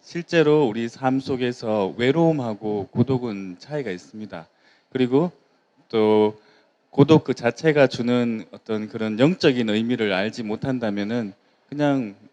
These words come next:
외롭고 쓸쓸하고 홀로 있는 그 상태일 뿐입니다. 수동적이죠. 근데 이제, 어, 영적인 의미에서의 고독은 능동적입니다. 그리고 이 고독은 어떤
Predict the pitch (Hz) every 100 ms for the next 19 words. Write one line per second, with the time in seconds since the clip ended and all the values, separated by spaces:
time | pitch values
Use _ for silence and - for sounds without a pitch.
0 | _ - 110 123 123 120 120 120 117 127
1 | 127 120 123 185 156 110 104 107 117 -
2 | 104 147 135 107 139 127 95 87 80 -
3 | _ _ - 180 180 143 98 95 90 85
4 | _ _ _ _ 135 139 123 131 147 -
5 | _ _ - 98 98 135 196 202 156 143
6 | 117 123 123 117 - 117 113 123 120 113
7 | 123 107 131 170 156 123 101 95 90 90
8 | 87 - 117 120 135 175 - _ _ -
9 | 110 107 107 - 143 147 139 160 185 -
10 | _ _ - 139 123 110